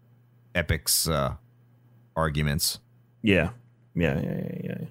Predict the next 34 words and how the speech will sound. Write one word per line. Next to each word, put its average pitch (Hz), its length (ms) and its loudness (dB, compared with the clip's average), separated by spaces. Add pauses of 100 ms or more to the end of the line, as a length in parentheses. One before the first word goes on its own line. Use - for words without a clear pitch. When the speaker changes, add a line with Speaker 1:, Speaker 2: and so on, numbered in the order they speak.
(480)
Speaker 1:
It's - 180 -14
like, 78 160 -2 (200)
Speaker 2:
not, 208 100 0
Speaker 1:
uh, 165 1040 0
Speaker 2:
not 95 260 4
surprising. 90 500 4
Speaker 1:
no. 69 280 0
Speaker 2:
Especially, 95 520 2
was 107 160 4
it 107 140 2
Epic? 123 420 4
I 95 40 2
think 95 120 4
it 92 40 4
was 95 120 0
Epic - 360 -4
where 87 100 -2
the 87 80 -4
C - 320 -2
E 87 60 6
O 87 160 4
likened 87 440 0 (120)
this - 200 0
lawsuit - 420 2
to, 107 60 -2
s-, - 220 -6
to 107 100 2
the 101 100 2
civil 101 300 0
rights 95 280 4
movement. 131 400 4 (720)
Speaker 1:
Yeah, 143 240 2
I 156 80 0
see. - 320 2